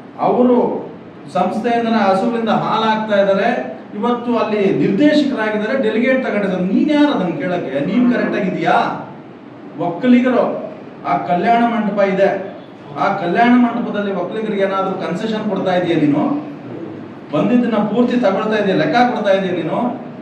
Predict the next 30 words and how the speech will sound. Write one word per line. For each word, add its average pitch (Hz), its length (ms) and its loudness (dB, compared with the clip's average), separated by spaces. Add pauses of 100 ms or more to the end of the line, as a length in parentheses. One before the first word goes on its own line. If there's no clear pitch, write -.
ಫಸ್ಟ್ 196 260 0
ಆ - 340 2
ಕೆಲಸಗಳನ್ನ 214 440 0
ಮಾಡೋದನ್ನ 196 500 2
ಕಲಿ 180 220 0
ನೀನು. 160 520 2 (260)
ಅದನ್ನ 185 260 -2
ಬಿಟ್ಟು 190 260 2 (540)
ಒಕ್ಕಲಿಗರು 226 500 2
ಅಂತೇಳಿ 202 420 0
ಒಕ್ಕಲಿಗರನ್ನ 220 460 0
ಹೊಡೆಯೋ - 360 2
ಕೆಲಸ 208 280 2
ಬಿಡು. 185 400 2
ನೀನ್ 151 200 -2
ಫಸ್ಟ್ 220 460 0
ಬಂಗಾರಪೇಟೆ 202 520 0
ಬಿಟ್ಟು 190 240 -2
ಹೋಗು, 247 220 2
ಇಲ್ಲ - 160 4
ನಾವೇ 147 260 0
ಬಿಡಿಸ್ಬೇಕಾಗುತ್ತೆ 202 720 0
ನಿನ್ಗೆ. 185 600 -2 (140)
ಎಚ್ಚರಿಸ್ತಾ 247 460 2
ಇದೀವಿ, 202 300 2
ಮತ್ತೆ 240 220 -2 (100)
ಮತ್ತೆ 220 220 -2
ನಿನ್ಗೆ 202 280 -2
ಹೇಳ್ತಾ 220 440 0
ಇದೀವಿ, 220 560 2